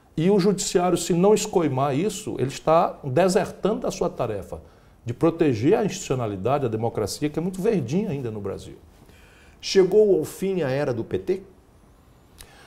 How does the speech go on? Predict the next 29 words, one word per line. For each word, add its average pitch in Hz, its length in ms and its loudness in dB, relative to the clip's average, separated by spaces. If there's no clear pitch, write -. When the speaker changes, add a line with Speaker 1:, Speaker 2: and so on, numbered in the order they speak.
Speaker 1:
Não 247 120 -6
se - 120 -6
construirá 175 580 2
um 160 80 2
partido 131 680 -2
de 104 120 -6
massas 113 1120 -2
do 110 160 -4
dia 123 180 0
pra 117 180 -2
noite 117 280 -2
no 113 100 -4
Brasil. 98 560 -4
Eles 101 200 -6
vão 143 120 0
purgar, 120 640 -4
vão 117 120 -4
purgar 104 340 -6
bastante 107 540 -4
caro. 143 380 -2
Mas 135 140 0
logo 196 240 4
em 185 60 2
seguida 156 460 -2
a - 20 0
roda 135 340 2
da 117 140 -2
democracia 117 760 -4
cicla - 640 -6